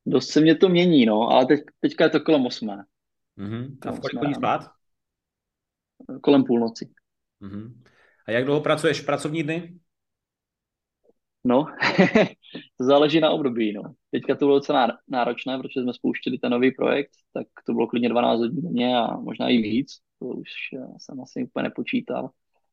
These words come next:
Speaker 1: Ale jinak se snažím, aby to bylo nějaký osm hodin, nějak rozumně, no.
Speaker 2: Mhm. A jak dlouho pracuješ o víkendech, nebo pracuješ o víkendech?
Speaker 1: Jo, <laughs> o víkendech pracuju,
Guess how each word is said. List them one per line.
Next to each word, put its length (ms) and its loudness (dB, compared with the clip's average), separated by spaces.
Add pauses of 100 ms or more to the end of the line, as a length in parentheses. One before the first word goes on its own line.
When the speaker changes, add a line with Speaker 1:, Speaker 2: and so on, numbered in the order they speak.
(500)
Speaker 1:
Ale 180 6
jinak 200 4
se 100 -2
snažím, 360 2
aby 240 4
to 100 2
bylo 120 0
nějaký 240 -2
osm 240 -6
hodin, 340 -4 (140)
nějak 180 -4
rozumně, 460 -6
no. 60 -12 (440)
Speaker 2:
Mhm. 260 -16 (380)
A 40 -6
jak 160 -2
dlouho 140 -2
pracuješ 400 -4
o 80 -4
víkendech, 460 -2
nebo 160 -4
pracuješ 380 -6
o 80 -8
víkendech? 540 -8 (1000)
Speaker 1:
Jo, 340 0 (220)
<laughs> 260 -4
o 60 6
víkendech 420 2
pracuju, 600 2